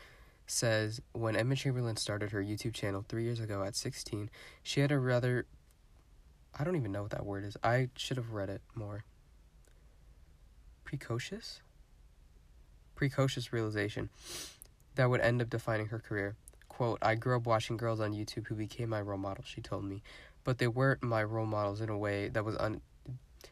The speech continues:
but they weren't my role models in a way that was at-, unattainable,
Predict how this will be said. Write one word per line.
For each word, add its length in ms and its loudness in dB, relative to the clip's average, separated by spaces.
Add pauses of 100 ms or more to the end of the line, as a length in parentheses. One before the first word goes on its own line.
(140)
but 120 6
they 100 8
weren't 340 10
my 140 4
role 280 4
models 360 0
in 140 0
a 40 2
way 200 2
that 160 2
was 140 -2
at-, 340 -4
unattainable, 720 2